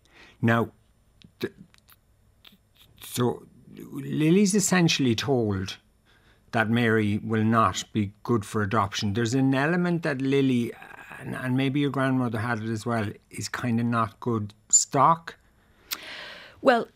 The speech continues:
Speaker 2: she, she had a, a bad arm. Um, it turned out to be, or I recently discovered that, uh, she was a breech baby and a bone setter had set the bone badly. But it meant that she, she was basically,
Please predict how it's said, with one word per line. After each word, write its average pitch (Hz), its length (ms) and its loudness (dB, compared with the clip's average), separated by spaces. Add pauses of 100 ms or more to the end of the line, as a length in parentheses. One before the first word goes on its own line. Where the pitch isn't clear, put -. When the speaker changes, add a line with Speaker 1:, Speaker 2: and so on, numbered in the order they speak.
(120)
Speaker 2:
she, - 300 -2
she - 220 -2
had 247 260 2
a, 226 260 0
a 208 80 0
bad 175 400 -2
arm. 135 540 -6 (640)
Um, 156 420 -2
it 170 280 -2 (1040)
turned 202 260 2
out 190 220 2
to 180 80 -6
be, 156 520 -2
or 143 160 0
I 143 60 0
recently 160 580 -4
discovered 147 600 -8
that, - 400 -6
uh, 160 80 -6
she - 180 -8
was 156 120 -10
a 165 60 -6
breech 170 380 -4
baby 131 520 -8
and 143 160 -4
a 147 60 -6
bone 160 380 -2
setter - 400 -12
had - 280 -16
set - 320 -10
the 139 60 -12
bone 131 320 -6
badly. 117 640 -10
But 151 140 -12
it 147 100 -6
meant 165 260 0
that - 180 -8
she, - 300 -8
she - 160 -8
was 147 140 -14
basically, 135 680 -8